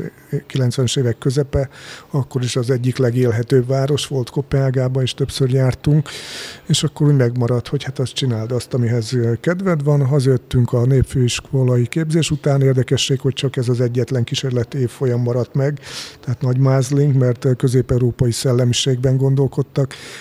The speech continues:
Tényleg erdélyiek, délvidékiek, magyarországiak, felvidékiek voltak egy csoportba rakva, tehát hogy megelőzte a korát ez a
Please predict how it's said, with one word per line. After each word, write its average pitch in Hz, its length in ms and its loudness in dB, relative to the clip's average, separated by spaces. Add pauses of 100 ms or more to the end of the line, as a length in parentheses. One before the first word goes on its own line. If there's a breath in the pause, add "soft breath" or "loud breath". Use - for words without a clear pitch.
(140 loud breath)
Tényleg 127 320 2
erdélyiek, 131 720 4
délvidékiek, 131 840 2
magyarországiak, 127 920 -2
felvidékiek 127 760 0
voltak 135 380 -2
egy 127 100 -2
csoportba 135 500 -4
rakva, 135 340 -2
tehát 139 240 -4
hogy 131 80 -2
megelőzte 123 580 0
a - 20 -2
korát 123 380 -2
ez 120 120 -2
a 123 180 0